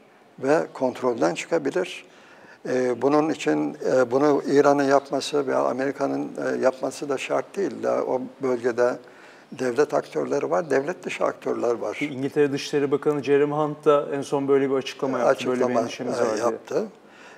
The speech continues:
Speaker 1: E, onun için böyle yani Birleşmiş Milletler Genel Sekreteri de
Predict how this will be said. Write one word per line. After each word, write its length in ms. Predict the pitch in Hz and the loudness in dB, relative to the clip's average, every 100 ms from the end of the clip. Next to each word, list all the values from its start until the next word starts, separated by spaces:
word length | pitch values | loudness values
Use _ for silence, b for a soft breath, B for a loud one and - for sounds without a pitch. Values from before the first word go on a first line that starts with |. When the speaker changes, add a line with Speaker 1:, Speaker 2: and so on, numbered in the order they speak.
| - | -8
Speaker 1:
E, 380 | 170 135 131 127 143 - | -2 0 2 2 0 0
onun 200 | - 143 | 0 0
için 360 | 196 - 196 156 | -2 -4 -4 -4
böyle 200 | 151 147 160 135 - | -2 0 0 -2 -4
yani 220 | 131 131 | -4 -2
Birleşmiş 460 | 127 131 - 147 | -2 -4 -4 -10
Milletler 360 | 147 143 151 165 | -6 -4 -2 -2
Genel 240 | 151 170 | -2 -4
Sekreteri 600 | 226 - - 139 - 113 | -4 -8 -6 -6 -4 -6
de 100 | 104 | -4